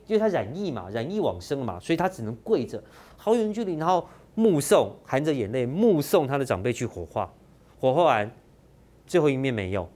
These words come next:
遗言没有交代，连摸摸他的手，帮他梳梳头发、擦擦脸，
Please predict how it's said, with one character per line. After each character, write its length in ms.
遗 260
言 140
没 100
有 120
交 200
代， 220
连 120
摸 200
摸 200
他 140
的 120
手， 300
帮 140
他 80
梳 220
梳 140
头 220
发、 240
擦 180
擦 200
脸， 200